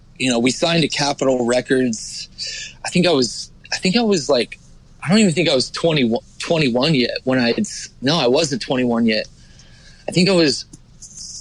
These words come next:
I had just turned twenty when we signed our deal with the Capitol. And, you know, I remember,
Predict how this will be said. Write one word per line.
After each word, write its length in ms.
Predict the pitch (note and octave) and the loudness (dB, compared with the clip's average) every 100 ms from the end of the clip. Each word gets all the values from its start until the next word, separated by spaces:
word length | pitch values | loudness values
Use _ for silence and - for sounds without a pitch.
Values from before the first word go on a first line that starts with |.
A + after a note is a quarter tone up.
| - | -4
I 60 | |
had 100 | C#3 | -2
just 320 | A#2+ C#3 D#3+ - | 0 -2 -2 -2
turned 280 | F#3 D#3+ | -2 -2
twenty 360 | - D#3 D3+ C#3 | -2 -2 0 0
when 160 | B2+ B2+ | 0 -2
we 80 | |
signed 380 | A#2 - C#3 C3 | -4 -4 -4 0
our 120 | B2 | 0
deal 260 | A#2 B2+ B2 | 0 2 2
with 100 | A#2 | 2
the 40 | |
Capitol. 640 | G#2+ A#2+ A#2+ - A2 G2 - - - - - - - - - | -2 -2 -4 -2 -2 -2 -6 -20 -20 -20 -20 -20 -20 -16 -4
And, 480 | B2+ B2 B2 A#2 A2+ - - - - - - - - - - - - - - - - - | -2 0 2 2 2 -2 -14 -18 -20 -20 -20 -20 -20 -20 -20 -20 -20 -20 -20 -20 -20 -8
you 100 | - | -2
know, 240 | B2 A2 G#2+ - - | 0 0 -4 -8 -2
I 60 | |
remember, 580 | C3 C3 C3+ C#3+ C3+ C3 | 2 4 4 4 4 2